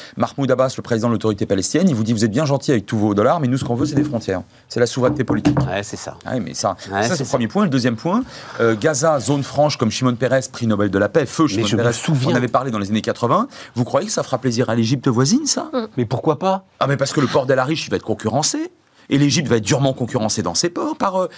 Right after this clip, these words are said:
Speaker 1: par une zone franche à Gaza. Et vous croyez que la Jordanie,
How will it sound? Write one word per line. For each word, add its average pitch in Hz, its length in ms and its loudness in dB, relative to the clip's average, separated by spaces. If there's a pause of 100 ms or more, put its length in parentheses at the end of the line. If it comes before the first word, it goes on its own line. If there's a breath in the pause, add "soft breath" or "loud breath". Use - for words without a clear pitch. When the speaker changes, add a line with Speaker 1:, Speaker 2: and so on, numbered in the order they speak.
(120 loud breath)
Speaker 1:
par 170 140 2
une 160 80 0
zone 160 120 0
franche 165 220 -2
à 160 60 0
Gaza. 165 340 2 (180 loud breath)
Et 131 60 6
vous 139 140 4
croyez 160 200 0
que - 80 -10
la 131 60 4
Jordanie, 143 540 0